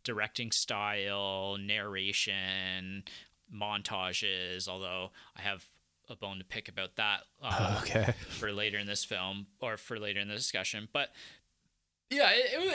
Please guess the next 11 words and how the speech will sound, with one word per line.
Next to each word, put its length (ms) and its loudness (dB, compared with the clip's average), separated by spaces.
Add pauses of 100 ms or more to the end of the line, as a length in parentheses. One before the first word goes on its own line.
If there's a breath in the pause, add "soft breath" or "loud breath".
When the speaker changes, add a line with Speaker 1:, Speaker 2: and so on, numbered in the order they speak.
Speaker 1:
it 20 2
was 160 4
kind 220 2
of 80 0
interesting 520 4
in 100 -2
that 200 4
sense 300 2
to 100 0
see, 300 4
like, 400 0